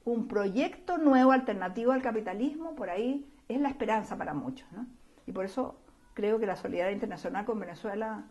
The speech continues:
es muy importante y que hay que informarse, porque la prensa acá no informa. En Chile deforma completamente el proceso bolivariano, ¿no? Cuando yo digo,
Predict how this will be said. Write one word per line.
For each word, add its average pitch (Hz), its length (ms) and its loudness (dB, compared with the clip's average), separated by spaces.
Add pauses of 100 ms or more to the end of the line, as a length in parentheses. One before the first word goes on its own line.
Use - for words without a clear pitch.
(300)
es - 100 -10
muy 208 140 -4
importante 233 760 0
y 190 140 -6
que 185 120 -2
hay 226 160 4
que 285 80 -2
informarse, 226 800 2
porque 160 220 -6
la 170 160 -4
prensa 240 380 6
acá 240 320 -4
no 214 220 -4
informa. 185 380 -4
En 147 100 -6
Chile 247 400 0 (200)
deforma 202 440 2
completamente 214 520 -4
el 220 40 -10
proceso 180 500 -10 (100)
bolivariano, 180 540 -6 (200)
¿no? - 120 -14 (680)
Cuando 190 260 -6
yo 202 160 0
digo, 226 420 4